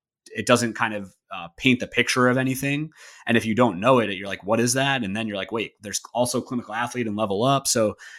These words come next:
there's just a lot of confusion from our perspective and what we've heard from people, which makes sense. So we're actually doing one final rebrand,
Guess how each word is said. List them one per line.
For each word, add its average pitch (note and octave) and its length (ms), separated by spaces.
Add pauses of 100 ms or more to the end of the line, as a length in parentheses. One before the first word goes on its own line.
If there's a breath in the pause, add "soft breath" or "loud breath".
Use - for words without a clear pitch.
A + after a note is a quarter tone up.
(120)
there's C3 100
just E3+ 160
a C3+ 60
lot A2+ 240
of A2 180
confusion A2 680
from F2+ 200
our G2+ 140
perspective C3+ 920
and G2 240
what G2+ 180 (300)
we've G2+ 180
heard A2+ 320
from B2+ 160
people, C3 320
which G#2 180
makes F#2+ 240
sense. A#2+ 400 (340 loud breath)
So - 120
we're A#2+ 60
actually F3+ 320
doing C#3+ 300
one A#2 220
final A#2 380
rebrand, F2 800